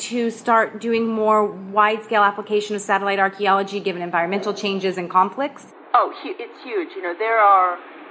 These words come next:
Speaker 2: there are many, many, uh, institutes and individuals,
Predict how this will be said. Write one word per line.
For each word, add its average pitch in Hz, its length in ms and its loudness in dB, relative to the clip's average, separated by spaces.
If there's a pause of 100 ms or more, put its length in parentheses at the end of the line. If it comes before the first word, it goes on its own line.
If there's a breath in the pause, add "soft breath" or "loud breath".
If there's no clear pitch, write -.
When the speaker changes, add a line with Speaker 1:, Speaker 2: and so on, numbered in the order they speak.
Speaker 2:
there 226 120 -8
are 180 340 -2 (140)
many, 190 340 -10 (180)
many, 175 520 -10
uh, 147 320 -6
institutes 180 720 -10 (340)
and 165 280 -6
individuals, 156 920 -4